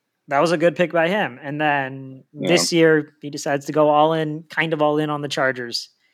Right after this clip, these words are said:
Speaker 1: And he's, you know, competing for a playoff spot, but it's, you know, I, I, I just like the idea that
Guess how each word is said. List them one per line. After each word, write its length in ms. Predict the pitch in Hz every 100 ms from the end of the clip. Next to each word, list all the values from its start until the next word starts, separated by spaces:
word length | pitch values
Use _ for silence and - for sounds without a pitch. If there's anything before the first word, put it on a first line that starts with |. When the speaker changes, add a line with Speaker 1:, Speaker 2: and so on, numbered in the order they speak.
| _ _ _ -
Speaker 1:
And 200 | 151 156
he's, 420 | 151 170 160 -
you 60 | 226
know, 200 | 165 165 _ _ _ _ _ _
competing 320 | - 147 208 233
for 120 | 214
a 60 |
playoff 280 | 160 220 151
spot, 420 | - 117 113 117
but 260 | 135 120 123 _ _ _ -
it's, 320 | 147 - -
you 80 | 175
know, 260 | 139 139 -
I, 140 | 190 - _ _ -
I, 240 | 202 190 - -
I 140 | 202
just 180 | 247 330
like 180 | 214 196
the 80 | 185
idea 300 | 156 156 165
that 200 | 147 135